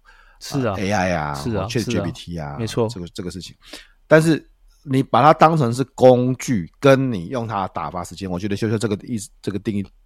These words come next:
Speaker 2: 说得很好。你，你是来，假设你的孩子沉迷于那个扣点O R G，好吧，那就沉迷吧。<laughs> 那
Speaker 1: 哦，对啊，
Speaker 2: 对。
Speaker 1: 你就去，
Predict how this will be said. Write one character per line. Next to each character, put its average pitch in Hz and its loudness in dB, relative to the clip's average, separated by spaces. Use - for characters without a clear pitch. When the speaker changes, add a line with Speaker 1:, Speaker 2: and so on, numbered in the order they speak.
Speaker 2:
说 - -6
得 98 -2
很 80 -10
好。 73 -14
你， 117 -6
你 131 -2
是 180 2
来， 135 2
假 127 -2
设 208 6
你 175 6
的 123 0
孩 120 0
子 123 -4
沉 127 -2
迷 135 0
于 113 -4
那 135 -4
个 117 -2
扣 147 2
点 95 -4
O 127 0
R 95 0
G， 104 -10
好 107 -8
吧， 123 4
那 147 2
就 147 0
沉 127 -4
迷 123 -6
吧。 98 -10
<laughs> - -10
那 202 6
Speaker 1:
哦， 208 2
对 214 -2
啊， 196 4
Speaker 2:
对。 160 8
Speaker 1:
你 220 -2
就 226 -6
去， 240 -4